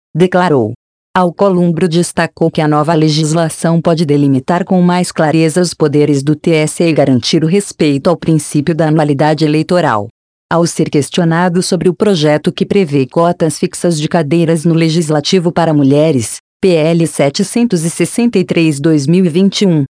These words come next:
Alcolumbre disse ser contrário à obrigatoriedade. Apesar disso, reconheceu a subrepresentação feminina no Congresso.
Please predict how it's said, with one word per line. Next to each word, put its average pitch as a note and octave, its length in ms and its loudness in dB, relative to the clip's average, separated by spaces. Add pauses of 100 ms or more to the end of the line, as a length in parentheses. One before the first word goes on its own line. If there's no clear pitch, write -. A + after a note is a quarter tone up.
(160)
Alcolumbre F3+ 720 0
disse D#3 440 0
ser - 240 -4
contrário E3 520 0
à F3+ 60 2
obrigatoriedade. D#3 1080 0 (420)
Apesar E3 540 0
disso, D3+ 480 -2 (220)
reconheceu F3+ 640 0
a D#3+ 80 0
subrepresentação D3+ 1400 0
feminina D#3+ 600 2
no D#3+ 100 0
Congresso. D3 720 -2